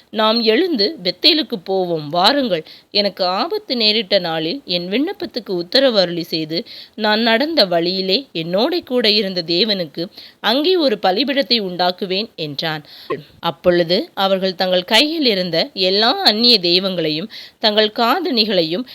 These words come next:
யாக்கோபிடத்தில் கொடுத்தார்கள். யாக்கோபு அவைகளை சீகேம் ஊர் அருகே இருந்த ஒரு கர்வாலி மரத்தின் கீழே புதைத்து போட்டான். பின்பு பிரயாணம் புறப்பட்டார்கள். அவர்களை சுற்றிலும் இருந்த பட்டணத்தாருக்கு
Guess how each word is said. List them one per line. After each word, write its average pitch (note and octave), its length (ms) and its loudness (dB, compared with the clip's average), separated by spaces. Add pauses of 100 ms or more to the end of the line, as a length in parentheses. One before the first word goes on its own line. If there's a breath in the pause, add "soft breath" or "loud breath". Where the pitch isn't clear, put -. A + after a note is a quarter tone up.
(160 loud breath)
யாக்கோபிடத்தில் F#3+ 800 2
கொடுத்தார்கள். E3 800 0
யாக்கோபு F3 640 0 (100)
அவைகளை F3+ 480 0
சீகேம் C4+ 420 2
ஊர் F#3+ 180 -2
அருகே F#3 320 2
இருந்த D#3+ 400 -2 (340 loud breath)
ஒரு G#3 280 0
கர்வாலி D#4+ 480 2
மரத்தின் G3+ 440 0
கீழே F3+ 420 -2
புதைத்து E3+ 440 -4
போட்டான். E3 380 -2 (340 loud breath)
பின்பு G#3+ 520 -2
பிரயாணம் F#3+ 440 4
புறப்பட்டார்கள். E3 720 -2 (260 loud breath)
அவர்களை G3+ 360 -2
சுற்றிலும் E4+ 520 -4
இருந்த G#3+ 320 0
பட்டணத்தாருக்கு F#3 840 -2